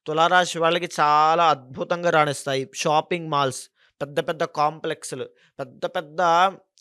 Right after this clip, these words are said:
ఈ బార్స్ అండి. వైన్ షాప్స్, బార్స్, రెస్టారెంట్స్, హోటల్ అన్ని దాంట్లో ఉంటాయి. నోవాటెల్ ఎగ్జాంపుల్ మనం తీసుకున్నాం అనుకోండి.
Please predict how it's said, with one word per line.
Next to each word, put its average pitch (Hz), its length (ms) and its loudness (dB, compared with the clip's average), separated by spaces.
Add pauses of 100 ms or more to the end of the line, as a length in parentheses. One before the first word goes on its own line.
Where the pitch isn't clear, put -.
ఈ 143 520 -2 (400)
బార్స్ 175 440 4
అండి. 139 240 -6 (320)
వైన్ 156 280 0
షాప్స్, 170 400 -4
బార్స్, 156 460 0
రెస్టారెంట్స్, 165 680 -4
హోటల్ 156 440 -2
అన్ని 175 280 -8
దాంట్లో 170 300 -4
ఉంటాయి. 156 160 -8
నోవాటెల్ 156 500 -2
ఎగ్జాంపుల్ 151 420 -4
మనం 151 160 -4
తీసుకున్నాం 147 440 -6
అనుకోండి. 139 460 -8